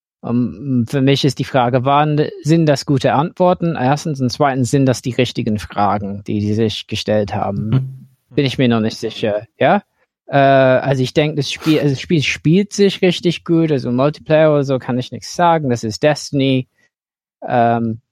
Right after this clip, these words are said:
Speaker 1: also es wird Spaß machen. Ähm, äh, ich, ich glaub, für mich, mich stört ein bisschen die fehlende Kontinuität zwischen Sachen, die im ersten Spiel so aufgestellt wurden, so zum Beispiel diese Fremde,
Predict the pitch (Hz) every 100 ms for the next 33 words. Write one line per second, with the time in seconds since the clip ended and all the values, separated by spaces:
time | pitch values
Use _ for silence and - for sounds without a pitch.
0 | _ 139 127 120 156 165 - - 123 139
1 | 147 160 151 160 147 151 - _ - 127
2 | 127 123 - _ _ _ _ _ _ _
3 | _ _ _ _ _ _ _ - 165 90
4 | 110 165 - 160 175 160 - 151 151 170
5 | - - - _ - - 196 208 - 170
6 | 165 165 - 165 156 147 143 - 151 156
7 | 143 139 160 147 160 143 127 - 147 139
8 | - 139 123 123 120 - _ - - -
9 | 147 165 156 139 - _ _ _ - 110
10 | 123 123 143 160 - 135 160 139 127 -
11 | 175 - 180 - 160 160 156 147 143 143
12 | 139 139 135 120 - 123 - 123 120 113
13 | 110 - 131 143 165 165 147